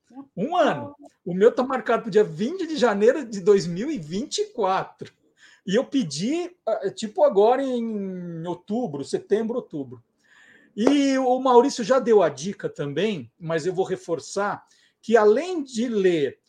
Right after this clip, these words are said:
O Árvore dos Sonhos, a vida e obra de Walt Disney, da editora Zelig, você precisa dar uma olhada nos vídeos que ele fez com meio making of, os bastidores dessas viagens, que estão no canal do YouTube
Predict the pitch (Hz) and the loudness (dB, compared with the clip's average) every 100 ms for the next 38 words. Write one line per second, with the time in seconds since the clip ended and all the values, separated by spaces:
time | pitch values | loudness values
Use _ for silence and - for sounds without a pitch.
0 | _ - 160 196 233 247 196 226 - 196 | _ -6 0 2 4 2 -2 -6 -8 -6
1 | 175 156 143 156 185 208 196 196 190 156 | -4 -4 -4 -4 -4 2 2 4 0 0
2 | 202 190 135 156 139 143 147 143 160 143 | 0 0 -4 -10 -10 -10 -10 -8 -6 -6
3 | 110 131 135 170 226 247 _ _ _ - | -6 -6 -4 -6 -10 -12 _ _ _ 0
4 | 196 202 240 226 220 262 277 240 240 208 | 0 2 -2 -2 -6 -4 -2 0 0 0
5 | 180 202 196 202 269 214 143 180 294 180 | 0 0 0 0 -2 -4 -8 -6 -4 -6
6 | 170 - - 165 151 - 185 196 165 - | -8 -8 -8 -6 -6 2 4 4 2 -10
7 | _ _ _ _ 233 _ - 220 220 208 | _ _ _ _ -20 _ -6 -2 -2 -4
8 | 202 226 262 262 240 226 214 247 - 254 | 2 2 2 0 0 0 0 -2 -2 -2
9 | 202 202 208 190 208 156 156 220 - 233 | 0 4 4 4 0 -2 -2 -2 -4 -10
10 | 151 190 208 185 139 165 - 151 143 165 | 0 6 6 6 -2 -6 -6 -10 -4 -2
11 | 214 185 139 - _ _ _ _ _ _ | 0 -4 -6 -14 _ _ _ _ _ _
12 | _ _ _ - 226 - 226 240 226 220 | _ _ _ -6 -6 0 0 2 0 -2
13 | 220 180 165 175 190 143 208 311 277 254 | -2 -2 0 2 0 4 4 6 0 -4
14 | - 196 180 202 | -6 -4 -4 -6